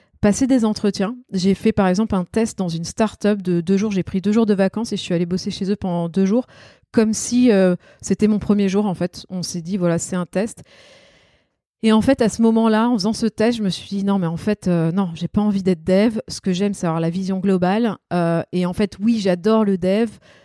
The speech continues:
Euh, mais, euh, non, ça ne me suffira pas, je, je serai frustrée.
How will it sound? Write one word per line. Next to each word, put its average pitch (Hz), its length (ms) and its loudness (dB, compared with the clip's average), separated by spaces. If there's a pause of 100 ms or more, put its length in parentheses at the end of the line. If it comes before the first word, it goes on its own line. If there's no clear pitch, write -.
(240)
Euh, 175 240 0
mais, 208 320 4
euh, 175 240 0
non, 185 180 -6
ça - 200 0
ne 190 60 0
me 185 80 0
suffira 180 420 -2
pas, 202 140 0
je, 190 180 -2
je 160 120 -6
serai 170 160 -8
frustrée. - 400 -12